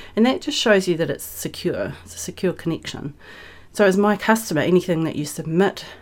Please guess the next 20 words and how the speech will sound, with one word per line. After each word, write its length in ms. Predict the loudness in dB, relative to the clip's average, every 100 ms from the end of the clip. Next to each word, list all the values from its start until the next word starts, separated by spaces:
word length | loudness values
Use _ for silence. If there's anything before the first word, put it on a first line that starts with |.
| -20 -16
like, 160 | -12 -10
via 340 | -4 -4 -4
a 20 | -6
web 260 | -2 -2
form, 440 | -4 -8 -4 -4 -4 -18 -20 _ _ _ -20 -8
isn't 180 | 0 4
gonna 120 | 4
be 120 | 2 -2
intercepted 680 | -4 -4 -6 -8 -8 -10 -8
and 180 | -8 -4
stolen 380 | 2 4 4
by 180 | 2 2
those 220 | 0 -2
nefarious 760 | -4 -4 -2 0 2 2 2 -2
internet 340 | -10 -8 -8 -8
types. 480 | -12 -12 -14 -20 -20 -20 -20 -20 -20 -20 -20 -4
If 140 | 0 2
your 80 |
website 580 | 4 2 2 0 0 2
is 280 | 2 2 0